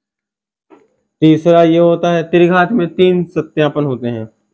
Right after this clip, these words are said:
अल्फा बीटा गामा बराबर माइनस डी बटे ए होता है,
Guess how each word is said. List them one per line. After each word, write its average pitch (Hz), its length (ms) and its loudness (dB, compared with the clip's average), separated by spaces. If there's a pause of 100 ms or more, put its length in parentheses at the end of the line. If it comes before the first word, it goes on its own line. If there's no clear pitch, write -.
(380)
अल्फा 135 340 -2
बीटा 160 300 0
गामा 175 320 0
बराबर 175 460 -2 (540)
माइनस 147 580 0
डी 175 240 0
बटे 175 300 0
ए 175 140 0
होता 175 320 -6
है, 170 180 -8